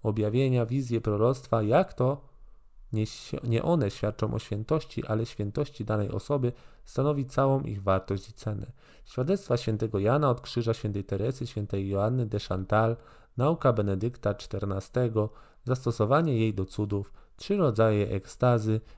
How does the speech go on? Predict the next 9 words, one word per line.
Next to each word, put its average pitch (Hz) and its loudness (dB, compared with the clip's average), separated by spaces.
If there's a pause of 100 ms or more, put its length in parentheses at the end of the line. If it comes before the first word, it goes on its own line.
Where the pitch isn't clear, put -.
(160)
w 120 0
jaki 208 4
sposób 113 -2
święci 151 0
wzbogaceni 101 -2
doświadczeniem 101 -2
potrafią 110 -2
je 101 -2
rozróżniać, 107 -2